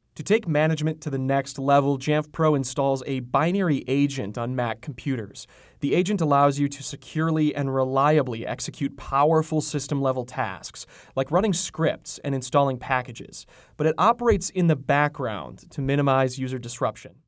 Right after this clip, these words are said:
These are called policies in Jamf Pro, and on this screen you can see what's possible when configuring them. With Jamf Pro for Apple device management, you get M D M plus the Jamf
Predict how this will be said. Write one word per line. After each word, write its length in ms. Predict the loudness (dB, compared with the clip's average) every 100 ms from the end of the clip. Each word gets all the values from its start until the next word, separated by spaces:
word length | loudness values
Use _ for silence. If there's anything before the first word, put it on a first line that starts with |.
| _ _ _
These 160 | -10 -4
are 40 |
called 320 | 4 4 4
policies 600 | 4 6 6 6 2 0
in 120 | -2 -2
Jamf 340 | -2 -2 0
Pro, 400 | 4 6 6 4
and 100 | 2
on 160 | 0 0
this 220 | -2 -2
screen 440 | -4 -2 -2 -2
you 80 | -2
can 140 | -2
see 160 | -4 -2
what's 280 | 0 -2 -4
possible 720 | -6 -2 -2 -2 -2 -2 -4 -12 _ -4
when 180 | -4
configuring 580 | -2 -6 -4 -6 -6 -8
them. 220 | -12 -16 -20 _ _ _ _ _ _ -14
With 140 | -14
Jamf 340 | -4 0 0 0
Pro 360 | 2 4 4
for 340 | 0 0 2 2
Apple 240 | 0 0 0
device 340 | 0 0 0
management, 580 | -2 -2 -2 -6 -8 -10 -6
you 140 | 0
get 180 | 0 0
M 200 | 2 2
D 180 | 2 4
M 220 | 4 2
plus 400 | 0 2 2 2
the 160 | -4 -4
Jamf 360 | 0 0 -2